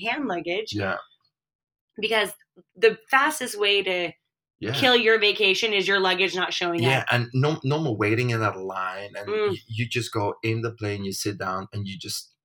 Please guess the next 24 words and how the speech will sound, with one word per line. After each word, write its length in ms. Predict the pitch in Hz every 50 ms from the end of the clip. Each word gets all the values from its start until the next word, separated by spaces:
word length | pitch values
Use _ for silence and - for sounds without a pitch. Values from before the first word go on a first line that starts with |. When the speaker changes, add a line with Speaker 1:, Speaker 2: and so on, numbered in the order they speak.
| _
Speaker 2:
start 360 | - - - - 98 92 - 95
reading, 800 | 95 107 107 107 107 104 101 101 101 98 101 101 101 101 98 98
listening 320 | 95 101 107 - - 104 101
to 100 | - 98
music, 400 | 98 98 98 98 95 101 95 -
whatever 260 | 95 95 98 92 90
you 120 | 95 95 90
wanna 200 | 90 92 95 95
do. 200 | - - - - - -
Speaker 1:
I 60 | 214
used 280 | 226 254 277 269 - -
to 80 | 277 247
wait 360 | 220 214 214 208 214 - -
to 100 | - 220 -
the 260 | 196 196 180 170 165 160
very, 560 | 196 196 202 208 208 208 214 214 202 175 165 160
very 420 | 185 185 180 180 185 190 185 180 175
last. 760 | 170 165 160 156 156 170 160 - - - - - - - 101
Speaker 2:
Yeah, 160 | 101 113 120 120
me 200 | 117 120 123 120
too. 280 | - - 110 98 95 92
And 140 | - 110
it 80 | 110 107
changes. 400 | - - 117 120 120 110 92